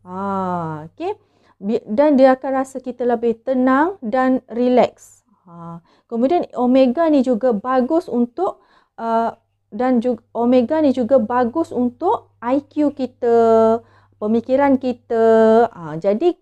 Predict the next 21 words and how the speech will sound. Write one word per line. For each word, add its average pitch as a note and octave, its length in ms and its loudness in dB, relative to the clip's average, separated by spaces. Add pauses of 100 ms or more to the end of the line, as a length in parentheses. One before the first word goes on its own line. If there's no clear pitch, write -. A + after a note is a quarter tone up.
combination C#4+ 960 0
tiga-tiga C#4+ 640 -4
ni B3+ 160 2
sangat D#4 480 -4
membantu C#4+ 880 -2
untuk C4 320 -8
masalah B3 560 -4
anxiety A#3+ 640 -4
disorder. A3+ 720 -2 (400)
Ha, F3 160 -14
jadi A3+ 320 0 (160)
jika D#4+ 560 -4
anda C#4 720 -2
nak A#3+ 400 -4 (640)
dapatkan, G#3+ 960 -8 (400)
uh, G#3+ 240 -2
suplemen C4 800 2
yang B3+ 400 2
boleh E4 240 6
membantu C4+ 640 0
masalah A#3 560 -2